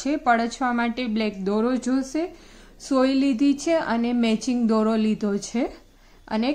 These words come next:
કાતર જોશે. તો ચલો સ્ટાર્ટ કરીએ. પહેલાં આપણે રેડ, જે ડાર્ક રેડ કલરના મોતી લીધા છે એ લઈ લઈશું. એક મોતી લેવાનું છે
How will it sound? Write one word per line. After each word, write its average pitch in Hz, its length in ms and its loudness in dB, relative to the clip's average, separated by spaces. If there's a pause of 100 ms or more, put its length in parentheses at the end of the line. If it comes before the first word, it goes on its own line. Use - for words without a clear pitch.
કાતર 220 340 2 (100)
જોશે. 202 380 -4 (380)
તો 226 180 -4
ચલો 262 320 0
સ્ટાર્ટ 208 480 0
કરીએ. 202 400 -4 (2500)
પહેલાં 269 300 4
આપણે 269 260 -2 (760)
રેડ, 240 320 2 (520)
જે 220 280 -2
ડાર્ક 233 340 2
રેડ 233 220 -2
કલરના 233 460 0
મોતી 226 380 -2
લીધા 233 360 0
છે 214 140 -6 (160)
એ - 80 0
લઈ 202 260 0
લઈશું. 202 400 -2 (800)
એક 226 260 -2
મોતી 240 480 -2
લેવાનું 202 580 0
છે 240 140 -2